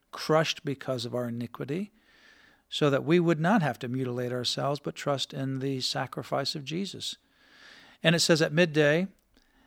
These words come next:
that passed, they raved until the time of the offering of the oblation, but there was still no voice." No one answered, not, no one paid attention. Then Elijah said to all the people, "Come near me." He's allowed them to go on for hours and hours, and the scene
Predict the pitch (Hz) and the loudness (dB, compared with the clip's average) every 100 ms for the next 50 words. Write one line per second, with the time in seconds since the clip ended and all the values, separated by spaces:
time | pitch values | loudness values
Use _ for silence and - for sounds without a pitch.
0 | _ _ - 156 180 - 143 170 - - | _ _ 4 4 4 0 0 0 -2 -4
1 | 139 147 135 143 151 165 147 143 151 143 | 2 2 4 4 4 4 0 -4 0 0
2 | 135 131 - 151 147 139 135 143 143 139 | 0 -4 -4 -2 0 -2 -2 -2 -2 -2
3 | - 143 135 123 139 127 123 135 143 - | -4 -4 -4 -6 -4 -4 -4 -2 -2 -2
4 | 190 220 - _ 175 135 135 - 123 147 | -4 -4 -6 _ -8 -6 -6 -6 -4 -2
5 | - 185 190 196 254 233 - - 127 127 | 0 2 2 4 2 0 -4 -8 -6 -2
6 | 156 165 165 170 - 147 110 123 135 - | 0 0 0 -2 -2 -8 -8 -4 -4 -6
7 | _ _ _ _ _ _ _ _ - 139 | _ _ _ _ _ _ _ _ -6 -4
8 | 131 135 135 135 120 - 120 110 143 139 | -2 -2 -4 -6 -8 -8 -10 -8 -12 -16
9 | _ _ _ _ _ - _ - _ 202 | _ _ _ _ _ -20 _ -20 _ 8
10 | 220 190 175 175 175 151 147 143 143 165 | 10 10 10 6 6 8 6 4 0 0
11 | 175 - 165 147 135 113 104 - _ _ | 0 0 0 0 -2 -6 -12 -18 _ _
12 | _ _ _ _ _ _ _ - 170 143 | _ _ _ _ _ _ _ -6 0 4
13 | 147 151 139 147 139 135 139 - 127 147 | 8 8 8 4 2 2 0 -2 2 6
14 | 151 156 123 131 139 135 135 120 120 - | 6 6 2 -2 0 0 -2 -4 -4 -2
15 | - 185 165 143 | 2 4 2 0